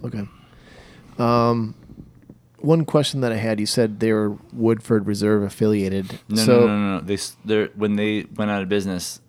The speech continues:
Speaker 2: they sold their distillery to a company which ended up being Woodford.
Speaker 1: Oh, okay, okay.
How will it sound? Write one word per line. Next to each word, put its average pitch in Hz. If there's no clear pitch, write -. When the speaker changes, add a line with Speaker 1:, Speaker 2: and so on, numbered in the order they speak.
Speaker 2:
they 98
sold 101
their 95
distillery 90
to 104
a 87
company 92
which -
ended 95
up 82
being 90
Woodford. 90
Speaker 1:
Oh, 147
okay, 117
okay. -